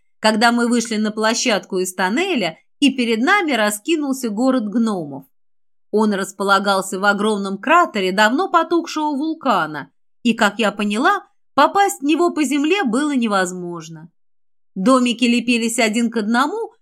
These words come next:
но эта вынужденная теснота не нарушала красоту пространства. Мощный водопад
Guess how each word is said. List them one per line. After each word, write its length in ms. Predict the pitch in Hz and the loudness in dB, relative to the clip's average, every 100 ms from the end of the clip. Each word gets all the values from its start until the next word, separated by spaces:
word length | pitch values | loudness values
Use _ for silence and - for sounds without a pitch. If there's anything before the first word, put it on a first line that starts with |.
| _ | _
но 160 | 220 359 | 0 2
эта 260 | 466 453 370 | 2 -2 -2
вынужденная 680 | 415 403 381 294 349 339 339 | -2 0 0 0 0 0 -2
теснота 580 | 330 269 320 339 415 | -4 -4 0 0 0
не 140 | 403 349 | 0 0
нарушала 580 | 349 339 330 403 370 349 | 2 0 0 0 2 -2
красоту 540 | 320 294 302 - 262 | -4 -2 -2 -2 -4
пространства. 880 | 277 285 - 185 151 151 - 151 160 _ _ _ _ - | -4 -4 -4 -6 -6 -10 -16 -18 -18 _ _ _ _ 0
Мощный 480 | 208 240 233 220 208 | 4 4 2 -2 -4
водопад 560 | 202 208 208 339 359 | 0 0 2 2 0